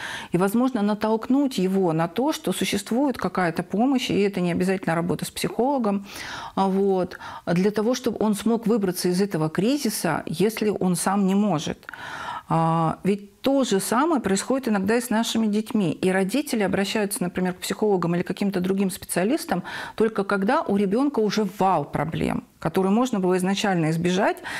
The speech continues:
если бы заострить внимание и серьёзно отнестись к каким-то признакам, да, неблагополучия, который начинает транслировать сын или дочь, например, скажем, переходя из,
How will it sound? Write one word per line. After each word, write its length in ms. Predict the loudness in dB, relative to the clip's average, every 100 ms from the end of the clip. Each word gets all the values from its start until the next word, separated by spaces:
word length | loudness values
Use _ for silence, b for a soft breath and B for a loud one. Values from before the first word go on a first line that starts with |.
| B 0
если 260 | 2 2
бы 260 | 2 0 0 B B 0
заострить 640 | 4 4 2 0 0 0
внимание 500 | 2 2 4 4 2
и 40 | 2
серьёзно 420 | 2 2 2 -2
отнестись 520 | 0 -2 0 -2 0
к 40 |
каким-то 380 | -2 0 0 0
признакам, 580 | 0 0 0 -2 0 0
да, 100 | 2
неблагополучия, 880 | 0 0 0 0 0 2 2 0 -2
который 400 | -2 0 0 2
начинает 480 | 0 0 0 0 0
транслировать 680 | -2 0 0 0 0 -2
сын 260 | -2 0 2
или 140 | 2
дочь, 340 | 2 0 -2 -6 B B B
например, 540 | -2 0 0 2 0 B B
скажем, 300 | -4 0 0
переходя 640 | 2 0 0 -2 0 0 -2 B B
из, 300 | -2 -2 -4